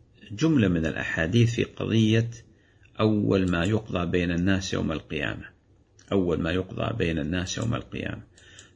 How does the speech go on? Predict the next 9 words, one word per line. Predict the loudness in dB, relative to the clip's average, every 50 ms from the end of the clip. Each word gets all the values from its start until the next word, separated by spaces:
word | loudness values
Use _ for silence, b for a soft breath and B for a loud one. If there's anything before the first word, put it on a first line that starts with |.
| B
فقيل | _ -4 -2 0 0 -2 -2 -4 0 2 4 4 6 4 4
بأن | 4 2 0 0 -2 -2 0 0 0 0 -2 -2 -6 -10 -2 0
أول | 0 2 4 4 4 4
ما | 4 2 2
يقضى | 2 0 0 0 -2 -2 -2 -2 0
بين | 2 2 4 4 2
الناس | 2 0 -2 -2 -4 -6 -8 -8 -2 0
يوم | 0 2 2 0
القيامة | 0 -2 -6 -4 -2 0 2 2 2 2 2 2 2